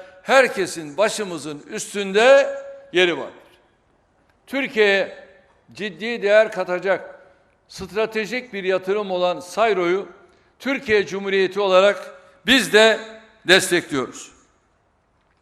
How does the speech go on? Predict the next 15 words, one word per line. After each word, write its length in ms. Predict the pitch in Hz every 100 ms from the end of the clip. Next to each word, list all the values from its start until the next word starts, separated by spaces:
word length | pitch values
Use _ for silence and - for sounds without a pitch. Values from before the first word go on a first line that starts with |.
| _ _ _ _ _ _ _ _ _ _ _
Bu 100 | 262
desteğimizi 840 | 247 240 233 220 214 156 233 226 - _ _ _ -
otuz 300 | - 233 208
milyar 380 | 202 196 202
lira 260 | 196 196 202
sabit 480 | 196 185 180 - 156
yatırım 420 | 180 175 190 185
tutarıyla 500 | - 175 165 156 120 - _ _ _ _ _
ülkemizin 640 | 175 202 202 202 170 196 190
en 220 | 220 220
etkili 600 | 185 - 180 185 170 -
teşviklerinden 1040 | 160 175 - 175 175 175 175 180 185 165
birini 380 | 175 170 175 165
vererek 460 | 180 160 170 185 -
gösterdik. 540 | 131 - 120 95 _